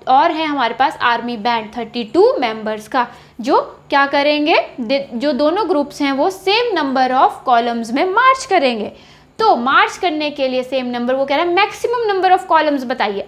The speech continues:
अब हमें पता है maximum number means highest कुछ निकालना है, मीन्स जैसे एचसीएफ़ कैलकुलेट होगा, highest common factor means six hundred and six and thirty two, इनका हमें क्या निकालना है,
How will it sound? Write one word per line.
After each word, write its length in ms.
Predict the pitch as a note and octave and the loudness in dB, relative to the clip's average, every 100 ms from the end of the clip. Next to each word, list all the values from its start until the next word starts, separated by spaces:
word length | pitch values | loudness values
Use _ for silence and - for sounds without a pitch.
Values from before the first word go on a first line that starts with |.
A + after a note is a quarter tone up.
| - | 2
अब 180 | F4+ D4 | 2 2
हमें 200 | C#4+ C#4+ | -4 -2
पता 220 | C4+ C4+ | -2 0
है 180 | C4+ F#4 G4+ - - - | 2 0 -2 -20 -18 -6
maximum 600 | B3+ C4+ - G#4 A4+ A#4 A#4+ | -4 -4 -4 -2 0 0 0
number 240 | F#4 E4+ F#4 E4+ | 0 4 4 2
means 340 | F#4 A#4+ - - - | -4 -6 -10 -16 -4
highest 680 | A#3 A#3+ A#3+ D4+ C4+ - | -2 -2 0 0 0 -6
कुछ 260 | - A#3 A#3 | -8 -8 -4
निकालना 460 | A3+ A3 A3 A3 A#3+ | -2 2 2 2 0
है, 200 | D4 E4 | 0 0
मीन्स 200 | E4 E4+ | -2 0
जैसे 260 | B3 A#3 | 0 0
एचसीएफ़ 640 | E4 A3+ A3 - A#3+ D#4+ G4 | 0 0 -4 -2 4 4 4
कैलकुलेट 460 | C#4+ A#3+ A#3 A#3+ A#3 | 0 0 0 -4 -2
होगा, 240 | A#3 A3 G3 | -2 -2 0
highest 500 | G#3+ A3+ D4 E4 - | 0 0 -4 -6 -6
common 400 | A3+ G#3+ A3+ F#4+ - - - G4+ | -4 -2 -2 -2 -4 -20 -4 0
factor 400 | G4 G4 F4+ B3 G#3+ | 0 0 0 0 -2
means 340 | C4 F#4 G#4+ - - - - - | -4 -4 -8 -14 -20 -20 -20 -8
six 340 | A4 A#4+ - E4 | -2 -2 -2 -2
hundred 400 | E4 D4+ D4 C#4 | 0 2 2 0
and 220 | B3 A3+ | 0 -2
six 600 | G#3+ - B3+ A3+ A3 - - _ - - - A#3 | -6 -6 -2 -2 -2 -16 -18 _ -20 -20 -8 -2
and 280 | A#3 C#4+ G4 - - - | 2 2 0 -6 -18 -6
thirty 460 | A#3+ A3 - A#3 A3 - | -6 -6 -6 -6 -2 4
two, 160 | F#4+ A3+ - - - | 4 2 -10 -20 -12
इनका 360 | C4 B3+ B3 E4 | -4 -4 0 2
हमें 340 | F4 D4 C4+ C4 | 2 0 -2 -2
क्या 180 | B3+ A#3 | 0 0
निकालना 560 | A#3+ A3+ A3 A3 A3+ | 0 0 -2 0 -2
है, 220 | A#3 D#4+ | -2 -2